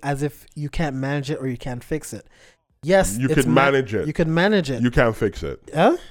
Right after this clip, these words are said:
Speaker 2: You can't fix it.
Speaker 1: You can manage it, though.
Speaker 2: There's people who relapse after twenty-five years.
Speaker 1: I understand that, but
Speaker 2: So,
Speaker 1: she,
Speaker 2: but
Speaker 1: she has the means to manage
Speaker 2: once
Speaker 1: it.
Speaker 2: he becomes, uh, an American citizen or he has his green cards or the right documentation allowing him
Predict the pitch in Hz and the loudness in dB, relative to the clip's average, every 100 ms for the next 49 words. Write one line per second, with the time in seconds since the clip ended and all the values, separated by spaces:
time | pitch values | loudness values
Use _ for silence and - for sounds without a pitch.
0 | - 110 113 98 - 78 - 69 58 175 | -10 -4 -2 -4 -4 -8 -8 -10 -6 -2
1 | 202 214 330 349 160 120 104 - 123 143 | 2 4 2 2 0 -4 -10 -12 0 4
2 | 160 156 202 202 202 190 143 143 143 147 | 6 4 2 6 8 8 6 6 6 4
3 | 147 139 127 120 143 135 135 135 127 120 | 4 2 0 -4 0 2 2 2 4 4
4 | 113 113 165 190 190 - 262 220 156 143 | 2 4 6 4 2 2 2 4 2 2
5 | 143 143 135 131 131 147 233 220 226 214 | 6 6 6 4 2 4 4 6 6 6
6 | 185 190 196 - - 185 156 175 160 165 | 2 0 -2 -2 0 4 6 6 2 0
7 | 151 160 143 151 - - - 127 120 123 | 2 4 4 2 -4 -10 2 4 6 6
8 | 120 123 127 131 131 131 117 107 _ _ | 6 6 6 4 4 0 0 -4 _ _
9 | _ _ - 135 135 - 127 127 123 123 | _ _ 4 6 6 4 2 4 2 4
10 | 123 120 110 98 120 127 123 117 117 120 | 4 4 -2 -2 0 0 2 4 4 2
11 | 117 117 120 113 117 120 - 117 113 123 | 2 6 4 4 4 2 2 -2 0 0
12 | 123 117 117 117 117 117 113 | -2 0 4 6 6 4 -2